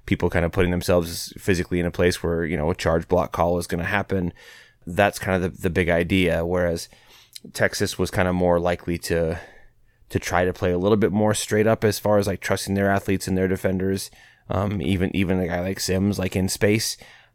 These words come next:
Tech is, is more likely to try to condense the floor by, by creating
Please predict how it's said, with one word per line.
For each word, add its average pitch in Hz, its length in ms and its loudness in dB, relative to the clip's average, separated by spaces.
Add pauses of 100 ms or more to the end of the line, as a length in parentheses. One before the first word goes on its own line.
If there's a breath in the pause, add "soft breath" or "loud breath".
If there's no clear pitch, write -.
Tech - 260 -2
is, 85 160 0
is 90 160 -2
more 87 240 4
likely 82 260 0
to 85 80 0
try 87 160 0
to 85 80 -2
condense 87 460 -2
the 90 100 -2
floor 87 360 2
by, 85 320 -2
by 80 220 -8
creating 85 460 -2